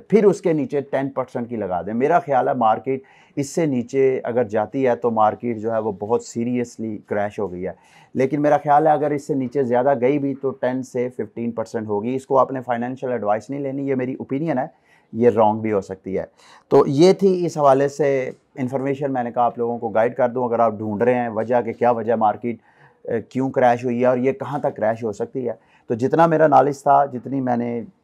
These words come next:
स्टडी की है उठ के इस सारी चीज़ों को, वो मैंने कहा आपके साथ शेयर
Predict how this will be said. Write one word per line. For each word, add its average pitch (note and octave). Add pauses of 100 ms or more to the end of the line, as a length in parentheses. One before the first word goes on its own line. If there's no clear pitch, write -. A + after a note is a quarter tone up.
स्टडी B2
की A#2+
है A#2+
उठ A2+
के A#2
इस -
सारी A2
चीज़ों G#2
को, G#2+
वो G#2+
मैंने G#2
कहा G2+
आपके -
साथ -
शेयर -